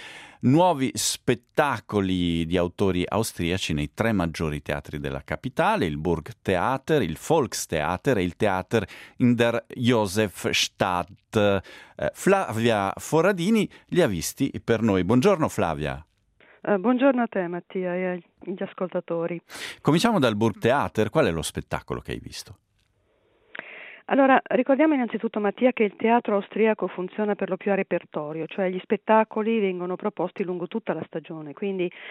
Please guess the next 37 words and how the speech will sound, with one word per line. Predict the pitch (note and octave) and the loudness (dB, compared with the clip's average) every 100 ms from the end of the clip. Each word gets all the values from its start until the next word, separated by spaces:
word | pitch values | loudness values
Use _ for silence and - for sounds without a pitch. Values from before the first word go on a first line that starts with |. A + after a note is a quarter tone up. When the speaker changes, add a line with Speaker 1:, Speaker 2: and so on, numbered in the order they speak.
| - - | -18 -18
Speaker 2:
quello | - G#3 A3 | 0 2 4
che | |
è | F#3+ | 2
appena | G#3+ G3+ | 2 0
andato | F#3 G#3 | 0 -2
in | G#3 | -4
scena | - A#3 G3+ G3+ G#3 A3 | 0 2 2 2 0 0
sarà | - G3 F3 | 0 0 0
visibile | G3+ F3 F3 D#3+ F#3 F#3 | -2 -2 -6 -4 -2 -2
in | F3 | -2
date | E3+ E3 G3 | -4 -4 -4
scelte | - E3 D#3 D#3+ - F3+ F3 | -2 -2 -6 -14 -8 -4 -4
almeno | E3+ E3 F3 D3 C#3+ F#3 D3 - | -4 -6 -10 -10 -10 -10 -10 -14
fino | E3+ F#3 E3 D#3+ | -16 -12 -12 -12
all'estate. | D#3+ F3 - F#3 A2+ - D#3 - - - - - - | -12 -14 -8 -8 -8 -10 -14 -14 -16 -16 -16 -16 -4
Al | - | -2
Burgtheater | F#3+ D#4 - C#4 D4 | 4 4 6 4 4
c'era | - G#3 | 2 0
molta | G#3 A3+ A3+ | 0 0 -2
attesa | - G3+ F3 E3+ | 0 -2 0 -2
per | E3 E3+ | -2 -4
l'apertura | E3+ F3+ - - G#3 G3+ F#3+ | -4 -6 -8 -6 -2 0 0
della | E3+ F3 E3+ E3 | 0 -2 -2 -4
stagione, | - A3 F3+ F#3+ G3+ F3+ | -2 -2 0 -2 -2 -4
che | - | -4
era | E3+ E3+ | -4 -4
affidata | E3 G3+ F3+ F3 F3 E3 - - - - - | -4 -4 -2 -2 -4 -4 -12 -18 -18 -20 0
a | B3 | 2
un | A#3+ | 4
allestimento | A#3 A3 - G3+ G3+ G3+ | 4 2 2 -2 -2 -4
coprodotto | - B3+ A#3+ G#3 G#3+ F#3 | -4 0 2 2 0 -2
con | F3 | -4
il | E3+ | -6
Festival | - F#3+ - E3 | -2 -4 -2 -6
di | E3+ - | -6 -2
Salisburgo, | F#3+ A#3+ F3+ G#3 B3+ | 0 0 0 -2 -2
dove | F3+ F3+ F#3 | 0 2 2